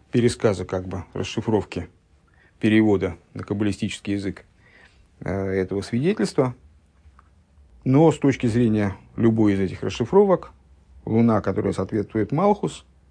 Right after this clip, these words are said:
в будущем поднимается вплоть до самого верха, вплоть до сущности бесконечного. И это происходит, последняя ремарка предыдущего урока, происходит за счет именно работы снизу.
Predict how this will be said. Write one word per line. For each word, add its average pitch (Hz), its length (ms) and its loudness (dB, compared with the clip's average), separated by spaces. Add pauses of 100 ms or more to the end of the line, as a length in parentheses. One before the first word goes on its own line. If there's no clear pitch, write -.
(560)
в 107 160 -8
будущем 104 560 2
поднимается 101 880 0 (640)
вплоть 127 460 0
до 113 140 4
самого 98 420 0
верха, 160 460 -2 (1400)
вплоть 135 520 0
до 135 160 2
сущности 127 500 -2
бесконечного. 104 800 -2 (200)
И 131 120 2
это 101 220 4
происходит, 160 680 0 (560)
последняя 92 480 0
ремарка 90 500 -2 (160)
предыдущего 135 480 -4
урока, 120 380 0
происходит 104 500 0
за 98 140 0
счет 123 240 -4
именно 107 260 -2
работы 95 360 -2
снизу. 82 420 -6